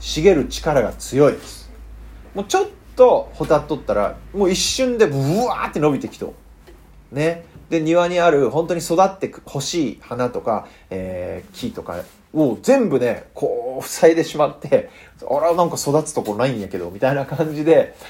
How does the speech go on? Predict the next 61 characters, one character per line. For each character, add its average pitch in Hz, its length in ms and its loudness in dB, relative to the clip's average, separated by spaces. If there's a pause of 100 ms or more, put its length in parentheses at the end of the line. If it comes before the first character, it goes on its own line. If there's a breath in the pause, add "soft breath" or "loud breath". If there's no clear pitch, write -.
(200 loud breath)
え 101 480 -2
ー、 - 20 -8
抑 143 320 2
え 156 60 4
込 156 180 -2
ん 117 60 -6
で 98 80 -4
し - 120 -14
ま 101 120 -8
う 98 100 -6
っ 95 40 -12
て - 140 -14
い 87 60 -8
う 87 40 -12
こ 87 100 -14
と 85 80 -14
が - 80 -10
本 165 480 0
当 143 100 -2
に - 240 -6
あ 117 160 0
る 104 120 -4
ん - 20 -20
で - 60 -20
す - 80 -18
よ - 140 -18
ね。 131 440 -2 (460 loud breath)
で、 170 100 4
こ 208 220 2
れ 208 100 2
は 214 160 4
ど 143 360 6
う 151 60 2
い 127 140 0
う 107 60 -4
こ - 140 -10
と 117 100 -6
だ 104 100 0
っ 95 80 -14
た 85 160 -10
か 85 120 -6
っ 82 40 -14
て - 120 -18
イ 120 100 -6
エ 120 60 -4
ス - 80 -10
様 87 140 -12
説 90 240 -12
明 92 120 -6
し - 80 -12
て - 80 -8
く 113 80 -6
れ 107 80 -6
と 107 100 -8
う 90 60 -6
よ 85 80 -10
ね。 85 180 -12 (560 loud breath)
御 127 60 -6
言 220 520 2
葉 214 200 4
を 254 260 4